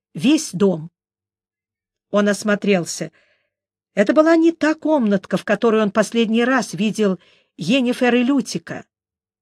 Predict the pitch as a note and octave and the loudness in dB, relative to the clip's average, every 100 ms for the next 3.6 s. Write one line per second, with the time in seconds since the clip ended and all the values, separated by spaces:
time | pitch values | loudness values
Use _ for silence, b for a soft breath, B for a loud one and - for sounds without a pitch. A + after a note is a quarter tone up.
0 | _ _ - F3 D#3+ E3+ - D#4+ E4+ D4+ | _ _ -6 -4 -4 -4 0 2 2 0
1 | - C#4+ - - G3+ F3 D3 C#4 D#4+ F#3+ | 0 -2 -2 -2 -2 -2 0 2 0 -2
2 | F3 _ _ _ _ - G#3+ G3+ F#3+ - | -12 _ _ _ _ -2 0 2 0 0
3 | D4 E4 D4+ D4 C#4 C#4 | 4 4 4 0 0 -2